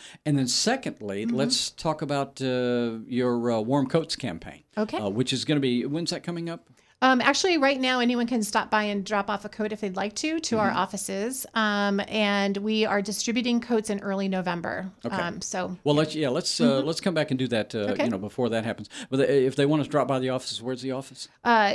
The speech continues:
Speaker 2: twenty-five oh five Cedarwood Avenue, Suite five.
Speaker 1: Easy to find.
Speaker 2: Mm-hmm.
Speaker 1: Uh, help 'em out, uh, for their big soiree and silent auction, Changing Fortunes, Changing Lives for Blue Skies for Children.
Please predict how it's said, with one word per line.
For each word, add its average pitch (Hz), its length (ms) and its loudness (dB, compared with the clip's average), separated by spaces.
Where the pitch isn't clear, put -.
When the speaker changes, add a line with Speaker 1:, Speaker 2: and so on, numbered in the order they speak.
Speaker 2:
twenty-five 277 560 4
oh 247 140 2
five 220 280 0
Cedarwood 214 480 0
Avenue, 190 400 -2
Suite - 380 -4
five. - 500 -10
Speaker 1:
Easy 127 380 4
to 127 80 2
find. 123 340 0
Speaker 2:
Mm-hmm. 226 240 2
Speaker 1:
Uh, 135 600 6
help 190 300 4
'em 226 100 6
out, 240 420 2
uh, 151 220 4
for 143 140 -2
their 143 100 4
big 151 180 2
soiree 180 420 4
and 170 60 0
silent 175 360 0
auction, 180 320 0
Changing 143 420 0
Fortunes, 165 520 -4
Changing 147 520 -2
Lives 156 440 0
for 120 60 -2
Blue 123 260 -2
Skies 151 420 0
for 139 160 -6
Children. 151 440 0